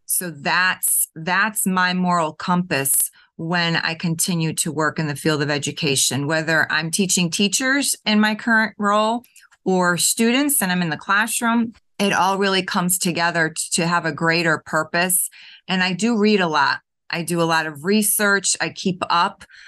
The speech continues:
with the latest practices. And so it's always inspiring. And the kids, you know, they're, they're changing. So we're always having to adapt. And it's really important to get to know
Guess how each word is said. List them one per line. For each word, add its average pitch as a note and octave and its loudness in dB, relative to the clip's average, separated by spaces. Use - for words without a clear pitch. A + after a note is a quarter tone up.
with F3+ 2
the E3 -2
latest D#3+ -2
practices. G3 0
And F3 -2
so F3+ 0
it's E3+ -2
always G3 2
inspiring. F#3+ 2
And F3+ 0
the F3+ -4
kids, - -2
you G3 2
know, F3+ 2
they're, G3+ 0
they're G#3+ 0
changing. G#3 2
So E3+ -2
we're G#3+ 2
always G3 4
having E3+ -2
to E3+ -4
adapt. D#3+ 0
And F3+ 2
it's F3 0
really F#3+ 4
important F3+ -2
to D#3+ -4
get D#3 -4
to G3 -2
know E3+ 0